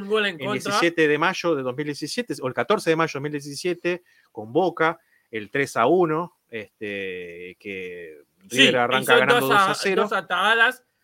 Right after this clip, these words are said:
Speaker 2: Dos, y, a ver, eh, Boca logra hacer, descontar, el, poner el dos uno.
Speaker 1: Hay el del dos a cero y el del tres a uno, creo, también.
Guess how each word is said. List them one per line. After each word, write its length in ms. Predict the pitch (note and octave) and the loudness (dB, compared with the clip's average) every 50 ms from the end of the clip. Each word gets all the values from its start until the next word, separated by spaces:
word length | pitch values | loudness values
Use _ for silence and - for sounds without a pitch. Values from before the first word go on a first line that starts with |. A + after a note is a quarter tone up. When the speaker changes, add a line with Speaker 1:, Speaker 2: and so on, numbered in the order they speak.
| _ _ _ | _ _ _
Speaker 2:
Dos, 280 | C#3 C#3 C#3 - - _ _ _ _ - | -12 -12 -12 -12 -16 _ _ _ _ -6
y, 340 | F3 D#3 D#3 D3 D3+ - D3+ | -4 -2 -2 -2 -2 2 4
a 60 | C#3 | 6
ver, 200 | D#3+ E3 C#3 - - | 6 6 4 0 -8
eh, 80 | C3+ - C3 _ _ | -12 -20 -20 _ _
Boca 340 | C3 F3 - - F#3+ F3 | 0 0 2 6 6 6
logra 220 | E3 F3 F#3 F#3+ F3+ | 6 6 4 2 0
hacer, 300 | D#3+ - - F#3 F3+ D3+ | 0 0 -4 -4 -4 -4
descontar, 480 | C#3+ C#3 - D3+ C#3+ D3 - G3 F#3+ E3+ | -8 -6 -6 -6 -6 0 2 2 4 4
el, 140 | D3 C#3 C3 C3+ _ _ - B2+ - - _ | 2 0 -2 -10 _ _ -16 -16 -16 -14 _
poner 240 | - C#3 D#3 E3+ E3 | -6 -2 0 0 0
el 80 | D#3+ | 0
dos 260 | D#3+ E3+ E3+ E3+ - - | 0 0 -2 -2 -4 -4
uno. 260 | A3 G#3+ F#3+ F3 F3+ | -2 -2 0 2 4
Speaker 1:
Hay 140 | - - C#4+ - - C#4 C4 | 4 4 4 2 2 0 2
el 60 | B3 | 4
del 200 | B3 A#3+ A#3+ A#3+ | 2 2 2 2
dos 240 | B3+ C4+ C#4 - B3+ | 0 0 0 0 -2
a 100 | A3+ G#3 | -2 0
cero 380 | F3 A#3 B3+ C4 C4+ C#4 C#4 - | 2 2 2 4 4 2 0 0
y 160 | - A3 G#3 - | -6 -10 -6 -2
el 180 | A3 A#3+ A#3+ A3 | -2 0 0 0
del 200 | G#3+ G3+ - - | 0 -2 0 -2
tres 240 | G#3+ A3 A3+ A3 | -4 -4 -4 -2
a 80 | G3+ F3+ | -4 -6
uno, 280 | F#3 G3 F#3+ F3 D3 - | -6 -6 -10 -12 -14 -14
creo, 320 | - C#3 B2+ A2+ G#2 _ _ _ _ _ _ _ _ - | -12 -12 -12 -12 -12 _ _ _ _ _ _ _ _ -10
también. 380 | D3 D3 D3+ D3+ C#3+ B2+ G#2+ | -10 -8 -8 -8 -10 -12 -14